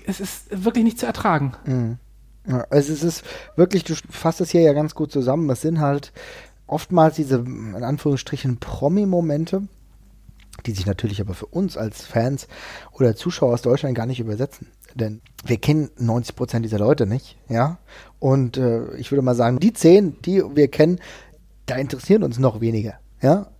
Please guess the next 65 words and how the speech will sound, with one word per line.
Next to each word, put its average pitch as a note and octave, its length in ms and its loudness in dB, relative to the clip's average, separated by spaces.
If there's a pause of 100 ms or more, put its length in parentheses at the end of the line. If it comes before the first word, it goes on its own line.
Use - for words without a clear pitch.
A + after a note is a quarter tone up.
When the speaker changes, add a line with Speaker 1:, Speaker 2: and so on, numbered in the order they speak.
(180)
Speaker 2:
Also C3+ 200 0
da C3+ 140 4
interessiert B2+ 360 -2
uns D#3+ 140 0
auch - 120 -14
vielleicht A#2+ 600 -4
ein C3+ 160 0
Prozent D3 380 0
maximal. D3+ 520 -2
Das B2+ 160 -4
ist D#3 120 -2
halt D3 120 2
alles E3 240 2
Unsinn. F#3+ 380 -6 (300)
Und D#3 160 2
da D3 80 8
sind D3+ 80 -2
Speaker 1:
Aber F#3 80 4
Speaker 2:
ja F#3 80 8
auch D#3 40 6
Speaker 1:
das - 120 0
ist F#3+ 80 2
Speaker 2:
viele, F3+ 60 4
Speaker 1:
nicht, D#3+ 100 4
Speaker 2:
die E3 80 8
Speaker 1:
aber D#3 100 6
Speaker 2:
dann, B3 160 0
Speaker 1:
das, - 80 -12
aber, G3+ 200 0
Speaker 2:
ja, C3 160 2
aber - 80 -6 (100)
Speaker 1:
aber C#3 160 2
Speaker 2:
die C#3+ 120 0
Speaker 1:
das, - 80 0
Speaker 2:
sind F#3 120 4
auch E3+ 40 4
Speaker 1:
das G3+ 60 0
ist A3 40 -6
Speaker 2:
schlecht F3 200 4
eingesetzt. C#3 580 0
Und A#2+ 120 -12
das A3+ 120 2
ist G#3+ 120 -8
halt C3+ 100 -2
das - 100 -10
Speaker 1:
Das, F3+ 200 0
Speaker 2:
Problem. G3 180 0
Speaker 1:
genau, D#3 400 0
genau, C#3 300 -2
genau. D3 220 -2
Das F3+ 180 -4
ist, F#3 80 -6
ich C#3+ 60 -6
wollte F3+ 120 0
mich E3 120 -4
gerade E3+ 160 -4
sagen, F#3 220 2
dass C#3+ 120 -4
ich D#3 80 -8
die F#3 80 -6
nicht E3+ 180 -4
kenne, A3+ 260 0
sei G3 140 0
da, F#3+ 80 -2
ist, F#3+ 240 -10